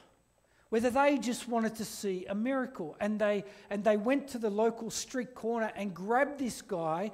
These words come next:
and led him along. He doesn't seem to know what's going on. He doesn't go there on his own volition. There's no dialogue, which often happens,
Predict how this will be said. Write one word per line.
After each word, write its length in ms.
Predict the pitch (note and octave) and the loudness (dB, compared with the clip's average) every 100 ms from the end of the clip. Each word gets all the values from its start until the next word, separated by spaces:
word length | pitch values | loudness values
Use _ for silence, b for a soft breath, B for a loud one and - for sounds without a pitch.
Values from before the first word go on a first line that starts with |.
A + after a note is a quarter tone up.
| B B - | B B -4
and 120 | F#3+ | -2
led 280 | G3+ A#3+ C4+ | 2 2 2
him 240 | A#3+ A#3+ | 0 0
along. 300 | G#3 A3+ A#3 | 2 2 0
He 120 | F#3 | -4
doesn't 440 | A3+ D#4 G4+ F4+ B3 | 0 2 2 2 0
seem 380 | - B3+ C#4+ D4+ | -2 2 2 2
to 140 | - | 0
know 360 | G3+ G3+ B3 F#3+ | 2 2 4 2
what's 320 | E3+ F3+ - | 0 -4 -4
going 340 | G3+ G3+ G3+ | -2 0 0
on. 320 | A3 C#4+ G3+ A2+ A2 _ _ _ _ b b | -2 -2 -4 -8 -16 _ _ _ _ b b
He 100 | - | 0
doesn't 360 | E4 D4+ C#4+ F3+ | 2 4 2 4
go 220 | G#3+ A#3 | 6 6
there 240 | A3 G#3+ F3 | 6 4 4
on 120 | G3+ | -2
his 240 | F3 F3 | -2 0
own 200 | F#3 F#3 | 0 -2
volition. 560 | C#3+ D#3 E3+ - A3+ A3 | -4 -6 -6 -4 -4 -2
There's 160 | G#3 | -2
no 180 | G#3 C#4 | 0 -2
dialogue, 880 | A3+ - F#3+ F#3+ G#3+ G3 G#3 C4 G#3+ | -2 -2 0 2 0 0 0 -2 -4
which 220 | F#3 F#3+ | -8 -6
often 300 | G3+ - G3+ | -6 -6 -8
happens, 640 | - G3+ G3 G3+ F#3+ E3+ | -4 -4 -4 -6 -6 -8